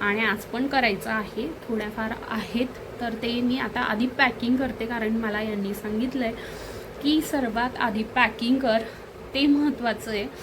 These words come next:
ते झालं की मग तू बाकीचं आता स्टिच करायला घे, म्हणजे त्या टेन्शन नसतं की आपल्याला जायचं आहे ना, आपली पॅकिंग राहिली आहे, राहिली आहे, असं नाही राहत. अ,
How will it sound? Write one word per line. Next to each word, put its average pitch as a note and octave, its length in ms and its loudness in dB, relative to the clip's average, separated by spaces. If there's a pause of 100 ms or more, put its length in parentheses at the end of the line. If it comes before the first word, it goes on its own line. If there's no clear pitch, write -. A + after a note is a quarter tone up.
(320)
ते C4+ 140 2
झालं C#4 280 6
की C#4 180 0
मग C#4+ 140 4 (120)
तू C#4+ 40 2
बाकीचं B3 400 0
आता A3+ 180 -2
स्टिच A3 340 -6
करायला G3 400 -4
घे, C#4 240 -2 (380)
म्हणजे A#3+ 200 2
त्या C#4 400 4
टेन्शन D#4+ 400 4
नसतं D4 320 -2
की D#4 160 -4
आपल्याला B3+ 360 2
जायचं B3 320 0
आहे A#3+ 100 0
ना, A3+ 60 2
आपली A3+ 220 -2
पॅकिंग A3 400 0
राहिली G#3+ 320 2
आहे, G3 180 -2
राहिली G#3 320 0
आहे, F#3+ 100 -4
असं A3 340 -4
नाही G#3+ 180 2
राहत. G#3+ 220 0 (500)
अ, G#3 200 -2